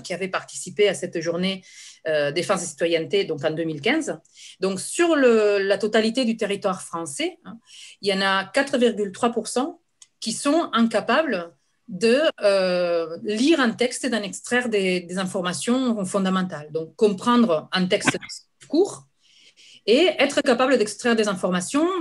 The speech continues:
d'un document comme un programme de cinéma. Donc, euh, des informations de la vie quotidienne,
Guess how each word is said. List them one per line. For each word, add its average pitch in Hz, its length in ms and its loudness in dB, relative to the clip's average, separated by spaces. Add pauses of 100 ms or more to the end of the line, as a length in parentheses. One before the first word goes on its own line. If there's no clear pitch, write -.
d'un 214 180 0
document 226 580 0
comme 302 560 2
un 208 260 -2
programme 247 380 0
de 233 40 2
cinéma. 202 480 -4 (260)
Donc, 170 260 -8
euh, 165 240 4
des 165 180 -4
informations 175 640 0
de 208 100 4
la 170 120 6
vie 190 160 -4
quotidienne, 185 720 0